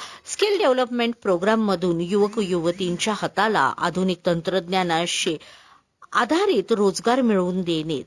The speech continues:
तासगाव, कवठेमंकाळ या दोन्ही तालुक्यांच्या विकासाचा रोडमॅप तयार केलेला आहे, तो घेऊन जनतेसमोर जात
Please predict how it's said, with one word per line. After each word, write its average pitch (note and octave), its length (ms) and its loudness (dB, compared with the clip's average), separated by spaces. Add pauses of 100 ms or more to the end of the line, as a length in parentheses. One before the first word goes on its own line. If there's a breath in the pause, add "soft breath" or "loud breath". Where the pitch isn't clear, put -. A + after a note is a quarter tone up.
तासगाव, E3+ 480 0 (380 loud breath)
कवठेमंकाळ A#3+ 720 2
या G3+ 280 0
दोन्ही G3+ 340 0 (100)
तालुक्यांच्या G3 720 0
विकासाचा F3+ 840 0 (400 loud breath)
रोडमॅप A3 480 2 (160)
तयार F3+ 340 2
केलेला D3 380 -4
आहे, D3 320 -4
तो G3 260 0
घेऊन E3 500 -6
जनतेसमोर F3 840 -2 (420 loud breath)
जात B3+ 420 -2